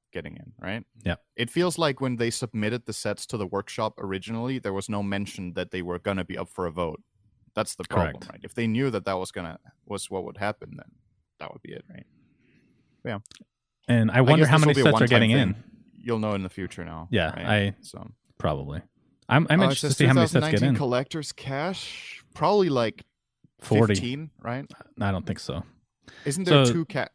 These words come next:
Speaker 1: oh, wait, no,
Speaker 2: there's
Speaker 1: never
Speaker 2: two
Speaker 1: mind, the caches
Speaker 2: caches,
Speaker 1: are
Speaker 2: and each
Speaker 1: big.
Speaker 2: of them have,
Speaker 1: Right,
Speaker 2: like,
Speaker 1: the
Speaker 2: fifteen to
Speaker 1: caches are
Speaker 2: twenty sets.
Speaker 1: Yes,
Speaker 2: So here's
Speaker 1: you're
Speaker 2: the
Speaker 1: right,
Speaker 2: thing about
Speaker 1: never
Speaker 2: the
Speaker 1: mind.
Speaker 2: collector's cache. So
Speaker 1: Yeah.
Speaker 2: the artists aren't really making that much
Speaker 1: Yeah.
Speaker 2: money off of these 'cause there's just a ridiculous amount of sets in these caches anyway.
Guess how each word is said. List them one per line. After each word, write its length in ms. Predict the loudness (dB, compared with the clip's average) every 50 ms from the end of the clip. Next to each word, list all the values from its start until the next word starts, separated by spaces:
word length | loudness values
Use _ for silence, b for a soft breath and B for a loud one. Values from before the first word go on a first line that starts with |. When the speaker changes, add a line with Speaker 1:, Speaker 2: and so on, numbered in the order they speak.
| _
Speaker 1:
oh, 160 | 2 4 4 4
wait, 200 | 4 4 2 2
no, 80 | 4 4
Speaker 2:
there's 160 | 4 4 2
Speaker 1:
never 120 | 2 4
Speaker 2:
two 60 | 4 4
Speaker 1:
mind, 80 | 6
the 20 | 6
caches 260 | 6 6 6 6 6 4 4 4
Speaker 2:
caches, 80 | 4 4
Speaker 1:
are 40 | 4
Speaker 2:
and 100 | 4 4
each 180 | 4 4 4 4
Speaker 1:
big. 60 | 2
Speaker 2:
of 60 | 2 2
them 160 | 4 4 4
have, 140 | 4 4 6
Speaker 1:
Right, 40 | 4
Speaker 2:
like, 100 | 4 2
Speaker 1:
the 60 | 2
Speaker 2:
fifteen 440 | 0 0 0 0 0 0 2 2 2
to 60 | 2
Speaker 1:
caches 100 | -2 -2
are 40 | 0
Speaker 2:
twenty 220 | 0 2 2 2
sets. 560 | 2 0 2 2 2 4 2 0 -6 -14 -18 B B B B
Speaker 1:
Yes, 120 | -2 2
Speaker 2:
So 80 | 4 6
here's 80 | 6
Speaker 1:
you're 100 | 6 4 4 4
Speaker 2:
the 0 | 2
Speaker 1:
right, 60 | 2
Speaker 2:
thing 120 | 2 4
about 80 | 4 4
Speaker 1:
never 40 | 4
Speaker 2:
the 40 | 2
Speaker 1:
mind. 60 | 2
Speaker 2:
collector's 340 | 2 2 2 4 2 0 2
cache. 160 | 2 2 2
So 80 | 2 -2
Speaker 1:
Yeah. 80 | -4 -2
Speaker 2:
the 140 | -2 0 2
artists 340 | 4 4 4 4 2 2 2
aren't 220 | 4 4 4 4
really 220 | 4 4 4 6 6
making 320 | 6 4 4 4 2 2
that 160 | 2 2 2
much 140 | 2 0 0
Speaker 1:
Yeah. 60 | 2 2
Speaker 2:
money 160 | 4 4 4
off 160 | 4 2 2
of 60 | 0 0
these 180 | 0 0 0
'cause 140 | 0 -2 -2
there's 140 | 0 -2 -2
just 320 | -2 -2 -4 -6 -12 b b b b b b b b b _
a 100 | 0 2
ridiculous 720 | 4 4 2 2 2 4 4 4 6 4 2 2 2 2 2
amount 200 | 0 2 2 2
of 60 | 0
sets 280 | 0 0 0 0 0 -2
in 180 | -4 -2 0 0
these 200 | 0 0 -2 -6
caches 500 | -12 -6 -2 -2 -2 0 -2 -4 -6 -6
anyway. 440 | -6 -6 -6 -6 -8 -8 -8 -10 -10